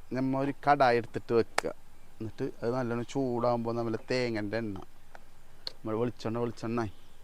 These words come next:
അത് ഒഴിക്കണം. ചൂടാവട്ടെ ട്ടോ. നമ്മുടെ ചട്ടി ചൂടായിട്ടേക്കുക, കരിവേപ്പില ഇട്ടിക്കണം. എന്നിട്ട് ഉള്ളി ഇടണം ട്ടോ. ഉള്ളി ഇട്ടിട്ട് വാട്ടട്ടെ, വാട്ടിയിട്ട് വരാം ട്ടോ. നമ്മുടെ ബീഫിൻ്റെ കടായി അവിടെ ചൂടായിക്കൊണ്ട്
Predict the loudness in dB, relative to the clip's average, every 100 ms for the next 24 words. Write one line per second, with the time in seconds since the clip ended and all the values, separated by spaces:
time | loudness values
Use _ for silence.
0 | -12 -12 -12 -12 -2 4 4 2 -4 -6
1 | -10 -12 -10 -2 6 6 4 0 -2 -4
2 | -12 -12 -12 -14 _ -16 -14 -12 -10 -6
3 | -4 2 2 2 -2 0 4 6 8 8
4 | 8 4 2 2 2 4 4 4 4 2
5 | 0 0 -4 -4 -4 -2 -2 -4 -2 2
6 | 4 6 6 6 6 4 4 0 -2 -2
7 | -8 -10 -10 -10 -10 -10 -10 -10 -12 -12
8 | -10 -4 2 2 2 -4 4 8 8 6
9 | 2 2 2 0 0 0 2 2 2 0
10 | 0 -10 -12 -14 -8 -2 0 2 0 0
11 | -2 0 2 4 4 2 -2 -4 -4 -2
12 | 2 4 4 4 -2 -2